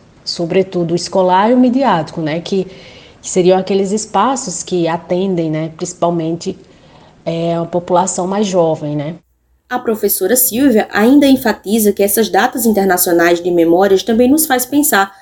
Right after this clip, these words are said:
Speaker 2: sobre o passado trágico do Brasil, a exemplo da escravidão e da ditadura militar, e como ainda precisamos refletir, dialogar e lutar por reparações políticas e sociais na história brasileira.
Speaker 1: Muita coisa,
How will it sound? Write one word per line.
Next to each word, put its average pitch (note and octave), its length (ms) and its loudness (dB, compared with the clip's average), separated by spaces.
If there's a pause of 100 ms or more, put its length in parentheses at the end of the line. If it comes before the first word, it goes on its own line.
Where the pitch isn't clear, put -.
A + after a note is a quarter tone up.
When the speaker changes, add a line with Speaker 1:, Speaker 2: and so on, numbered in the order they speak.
Speaker 2:
sobre G#3+ 280 -2
o - 20 -10
passado G#3 480 -2
trágico G#3 460 0
do G#3+ 100 2
Brasil, G#3 480 0 (180)
a - 80 -2
exemplo F3 380 2
da E3+ 100 2
escravidão E3+ 680 0
e A3 40 4
da G#3 120 0
ditadura G#3 440 0
militar, G#3 540 0 (320)
e E4 60 4
como D#4+ 340 2
ainda A#3+ 240 2
precisamos F#3+ 560 0
refletir, C#4 720 -2
dialogar B3+ 680 2
e G3+ 80 -4
lutar G3 520 0 (240)
por G#3 100 2
reparações G3+ 600 0
políticas G#3+ 580 0
e F#3+ 60 2
sociais F3+ 720 0 (180)
na F#3 140 0
história E3+ 420 2
brasileira. E3+ 540 0 (560)
Speaker 1:
Muita C4 380 2
coisa, F#3+ 760 2